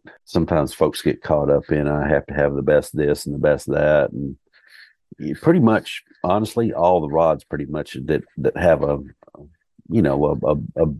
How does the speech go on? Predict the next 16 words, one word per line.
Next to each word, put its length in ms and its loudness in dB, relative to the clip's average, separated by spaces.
little 220 4
bit 220 2
better 200 4
name 320 -2
on 140 -6
'em. 60 -4
They 100 2
don't 100 2
have 100 -2
to 60 -6
be 80 2
the 80 -2
biggest, 460 -2
best 260 2
name, 360 -2
but 220 4